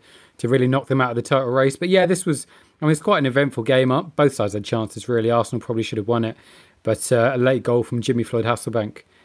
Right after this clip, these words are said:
um, who I think actually is one of the most underrated Premier League players, Hasselbank. I think absolutely brilliant striker.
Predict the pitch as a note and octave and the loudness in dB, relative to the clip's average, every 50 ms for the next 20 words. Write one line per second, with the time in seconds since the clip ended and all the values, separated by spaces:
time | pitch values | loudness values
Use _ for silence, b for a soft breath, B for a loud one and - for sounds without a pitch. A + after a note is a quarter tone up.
0 | b b b - G2+ G2 G2 G2+ G2+ G#2 G2+ G2+ G2+ G#2 G#2 G2+ G#2 G2+ G#2 - | b b b -12 -8 -6 -6 -4 -4 -4 -4 -4 -4 -4 -4 -4 -4 -6 -6 -10
1 | - _ - C#3+ D#3 F3+ E3+ - E4+ D#4 A#3 G3+ F#3+ - F3+ D3+ C3 D3+ D#3+ D3 | -12 _ 0 2 4 4 4 2 2 2 4 4 2 4 4 4 4 4 4 6
2 | C#3+ C#3 C3+ - - C#3+ C3+ B2 B2 C3 C3 C3+ A2+ - - C#3 B2 A2+ A#2 A2+ | 6 6 4 6 4 2 4 4 4 4 4 2 2 0 0 0 2 2 0 0
3 | - - C#3 C#3 C3+ B2 - - F#2+ F2+ - F#2+ D#2+ F#2+ G2+ A#2+ B2+ B2+ - G3 | 2 2 4 4 4 2 2 -2 -6 -6 -8 -8 -6 -6 -6 -6 -6 -8 -8 -8
4 | F#3 E3+ D#3+ E3+ - - - - - E3 C#3+ C#3 B2+ B2 A2+ - B2+ C#3 C3+ B2+ | -8 -8 -10 -14 -14 -18 -14 -6 -2 -2 -2 -2 -2 -6 -6 -2 -2 0 0 0
5 | A#2+ A2+ A2+ - - A#2+ A2 A2 G#2 - G2+ G2 | 0 -2 -4 -6 -4 -2 -2 -2 -4 -6 -10 -14